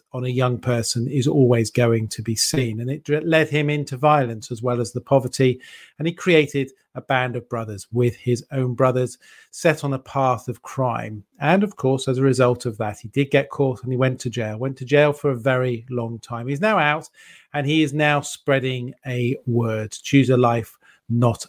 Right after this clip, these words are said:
a knife." And I praise him for it. And it will be a hard task for him. There are people living within his community who are steadfast on committing crime, see some value of that. But as a result of that,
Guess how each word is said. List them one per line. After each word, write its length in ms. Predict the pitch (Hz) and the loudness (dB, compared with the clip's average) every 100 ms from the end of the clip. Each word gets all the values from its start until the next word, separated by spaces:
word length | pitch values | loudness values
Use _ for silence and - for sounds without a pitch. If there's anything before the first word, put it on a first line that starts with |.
| - | -10
a 120 | 113 | -8
knife." 440 | 113 123 110 107 _ 147 | -6 -6 -8 -10 _ -2
And 140 | 160 | 2
I 260 | 165 165 156 - _ _ - | 4 4 0 -12 _ _ -2
praise 360 | 185 170 143 | 4 4 4
him 140 | 131 120 | -2 -6
for 320 | - 123 113 | -10 -10 -10
it. 160 | - | -6
And 120 | 139 147 | -2 0
it 240 | 156 170 | 0 0
will 160 | 185 180 | 0 2
be 160 | 190 | 2
a 100 | 190 | 2
hard 540 | 185 - 180 165 156 156 - | 0 2 4 6 4 -2 -4
task 380 | 151 135 127 | -2 0 -2
for 80 | - | -8
him. 160 | 120 120 | -8 -4
There 120 | 135 | 0
are 80 | 131 | 0
people 560 | 156 151 147 135 127 | 0 0 0 0 -2
living 460 | 139 139 143 143 135 | 0 2 4 2 0
within 260 | 131 139 127 | 0 0 0
his 180 | 131 | -4
community 640 | - 139 151 143 - 143 135 - - _ _ | -4 2 2 2 4 4 2 -8 -20 _ _
who 140 | 151 | 2
are 140 | 151 147 | 4 2
steadfast 880 | - - 147 - - 127 113 - 127 | -4 0 0 0 -4 -2 -4 -8 -6
on 160 | 123 | -6
committing 540 | 120 131 123 - 120 113 | -4 -2 -2 0 -4 -2
crime, 420 | - 117 117 110 | -2 -2 -2 -8
see 240 | - 156 | -6 -6
some 300 | 135 160 151 | -4 -2 -2
value 540 | 131 156 190 175 117 101 _ _ _ | 2 2 2 0 -4 -10 _ _ _
of 240 | 135 123 101 | 0 0 0
that. 360 | 107 - - - _ _ _ | -6 -6 -10 -20 _ _ _
But 120 | 143 | -2
as 200 | 147 147 | 0 0
a 60 | 143 | -2
result 460 | 147 165 165 156 - | 0 2 0 -2 -4
of 220 | 160 156 | -2 0
that, 340 | 139 127 135 | 0 0 -2